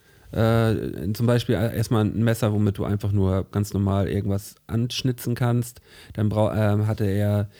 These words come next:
so ein, äh, Bushcraft-Messer, womit man, ähm, ja, mit einem schwereren Gerät halt kleinere Äste halt teilen kannst. Also dann schlägst du da immer so auf dieses Messer oben drauf, dann kannst du die halt so teilen.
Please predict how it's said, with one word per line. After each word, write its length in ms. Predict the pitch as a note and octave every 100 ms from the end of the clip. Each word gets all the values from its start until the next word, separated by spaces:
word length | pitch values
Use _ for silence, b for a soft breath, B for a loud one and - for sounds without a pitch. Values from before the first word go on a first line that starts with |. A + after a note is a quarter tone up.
| B B
so 160 | - G2+
ein, 380 | G#2 G2+ G2 -
äh, 180 | G#2 G2
Bushcraft-Messer, 1200 | A2 - - - A2 G#2+ - A2 A2 - G2+ G#2
womit 320 | G2+ G#2+ G#2
man, 440 | G2+ G2+ G2+ G2+ G2+ B B B
ähm, 520 | G#2+ G2 F#2+ G2 G#2
ja, 200 | - G2+
mit 200 | G2+ G2+
einem 100 | G2+
schwereren 540 | G2 - G#2 G#2+ G#2 G2+
Gerät 400 | G2+ G#2 G#2 G#2+
halt 260 | G2+ - - - _ _
kleinere 540 | - G#2+ A2 A2 G2 -
Äste 400 | A2 - G#2 G2+
halt 240 | G2 G2
teilen 360 | - G#2 C#3 D3+
kannst. 360 | D3 D3 D3+
Also 180 | A2 G#2+
dann 420 | G#2 G2+ G2 F2+
schlägst 300 | - - G#2 -
du 20 |
da 80 | G2+
immer 160 | G#2+
so 100 | G#2+
auf 120 | G#2 -
dieses 240 | G2 G2
Messer 280 | A2+ - A#2
oben 200 | A#2 A#2
drauf, 280 | A#2 A#2 A2+
dann 120 | G#2
kannst 200 | G#2+ -
du 40 |
die 100 | G2
halt 100 | G2+ -
so 80 |
teilen. 440 | F#2 A2 B2 B2